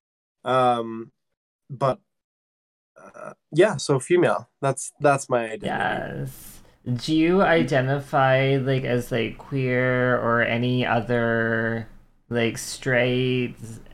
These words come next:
Speaker 2: um, or, like, open? Or if you don't wanna talk about, like, other parts of that, that's very fine.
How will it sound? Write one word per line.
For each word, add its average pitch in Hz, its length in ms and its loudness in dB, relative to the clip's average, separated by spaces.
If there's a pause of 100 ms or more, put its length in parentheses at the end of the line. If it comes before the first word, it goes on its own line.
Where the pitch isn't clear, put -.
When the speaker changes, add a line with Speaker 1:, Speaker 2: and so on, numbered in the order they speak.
(220)
Speaker 2:
um, 117 380 0
or, 113 300 -2
like, 110 320 -2
open? 120 420 0
Or 120 120 4
if 123 140 -2
you 156 140 0
don't 165 140 2
wanna 175 160 -2
talk 139 300 -2
about, 123 240 -2
like, 117 140 -2
other 113 200 -2
parts 120 300 -6
of 113 160 -4
that, 107 60 -8
that's 107 140 -10
very 107 240 -6
fine. 113 640 -10